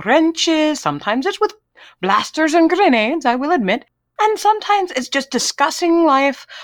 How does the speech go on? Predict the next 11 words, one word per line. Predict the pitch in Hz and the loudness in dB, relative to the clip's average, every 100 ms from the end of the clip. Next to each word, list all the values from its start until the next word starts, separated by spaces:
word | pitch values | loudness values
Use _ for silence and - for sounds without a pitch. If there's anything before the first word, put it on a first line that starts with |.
| - | -6
with | 269 294 | -2 0
this | 294 254 | 0 0
very | 214 240 269 | -2 0 -2
charming | - 214 214 214 | 0 0 0 -4
guard | 180 165 151 156 165 - - - | 0 2 2 -2 -10 -18 -18 -2
who | 370 | 0
happens | 320 392 415 403 | 2 0 -2 -6
to | - | 2
be | 359 339 | 4 4
missing | 330 330 311 | 4 2 0
home. | 262 415 190 135 127 | 2 2 2 -2 -8